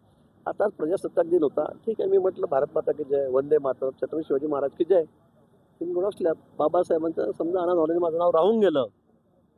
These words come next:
राहून गेलं, त्याबद्दल मी तात्काळ दिलगिरी व्यक्त केली. म्हटलं नाही, त्या भगिनींच्या भावना दुखावल्या असतील, मी दिलगिरी व्यक्त करतो, पण मी खरंच सामाजिक समरसता जोपासणारा माणूस आहे. बाबासाहेबांचा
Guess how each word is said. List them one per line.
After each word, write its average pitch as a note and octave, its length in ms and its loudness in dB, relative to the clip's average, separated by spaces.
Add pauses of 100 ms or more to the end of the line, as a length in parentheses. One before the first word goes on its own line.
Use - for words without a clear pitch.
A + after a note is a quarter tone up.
(180)
राहून G#3+ 220 2
गेलं, D#3+ 160 2 (140)
त्याबद्दल A3+ 320 0
मी B3+ 140 -4
तात्काळ A#3+ 260 2
दिलगिरी A#3 300 0
व्यक्त A#3+ 220 2
केली. E3 220 0
म्हटलं E3 240 -4
नाही, F#3 140 -4
त्या F3+ 80 -2
भगिनींच्या D#3+ 340 -4
भावना D#3 180 -2
दुखावल्या E3 320 2
असतील, F#3 220 2 (340)
मी E3+ 60 -4
दिलगिरी F#3+ 300 4
व्यक्त G3 220 2
करतो, E3 280 -2
पण F#3 160 -8
मी G3 80 -8 (100)
खरंच G#3+ 200 -2
सामाजिक D3 400 -6
समरसता C#3+ 300 -4
जोपासणारा D3 420 -4
माणूस C#3 240 0
आहे. F3+ 80 4 (300)
बाबासाहेबांचा D3 800 0